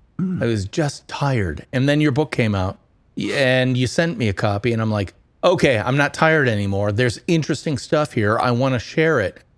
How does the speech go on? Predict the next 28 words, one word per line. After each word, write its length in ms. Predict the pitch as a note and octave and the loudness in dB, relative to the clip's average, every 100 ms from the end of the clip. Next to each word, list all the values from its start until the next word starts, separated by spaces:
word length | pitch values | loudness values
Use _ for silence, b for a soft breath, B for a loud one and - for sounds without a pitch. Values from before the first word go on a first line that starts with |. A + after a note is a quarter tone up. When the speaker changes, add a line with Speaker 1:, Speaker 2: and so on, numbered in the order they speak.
| _ | _
Speaker 2:
And 320 | C3+ C3+ C3 B2+ | 0 2 2 0
so 220 | D#3+ C#3+ | 2 2
I'm 140 | C#3 | 2
delighted 460 | C3 B2 C#3+ F3+ E3 | 2 4 4 2 0
to 80 | C3+ | 0
tell 240 | - C#3+ | 0 0
the 80 | B2 | 2
Nonfiction 480 | A#2 B2 D3+ B2 A#2+ | 0 0 -2 -4 0
Brand 240 | A#2+ A2 | 0 0
podcast 500 | A#2 A#2 - A2 - | 0 0 -2 -4 -2
audience 440 | D3 F3 F3 E3 - _ _ | 0 0 -2 -4 -10 _ _
that 140 | C3 | 0
I'm 240 | A#2 A#2+ G#2 | 2 0 -2
back, 720 | G2+ G2 D3+ A3 C4 - - _ _ | -4 0 2 2 0 -6 -18 _ _
and 100 | C#3 | 0
I'm 100 | C3+ | 0
talking 540 | B2 F3+ F3+ A#3 F#3+ F3+ - | 0 -2 -2 -2 -2 -4 -10
to 300 | - E3+ C#3+ | -2 0 2
more 340 | B2+ C3+ F3 F#3+ | 0 2 2 0
highly 460 | - D3 F3 F3+ D#3+ | -2 0 0 0 -4
curated 720 | - D#3 D3+ C#3+ B2+ A#2 - | -4 -2 2 2 0 -2 -2
people, 360 | A#2+ G2 - - _ _ - | -4 -4 -10 -14 _ _ 0
meaning 480 | D#3 F3 C3 E2 - _ _ _ _ - | 2 2 0 -2 -8 _ _ _ _ -4
I'm 80 | A2 | 0
talking 260 | D3 D3+ | 2 2
to 40 | D3 | 2
Mark 180 | C#3 | 0
Schaefer. 460 | - C#3+ A#2+ F#2+ | 2 0 0 -2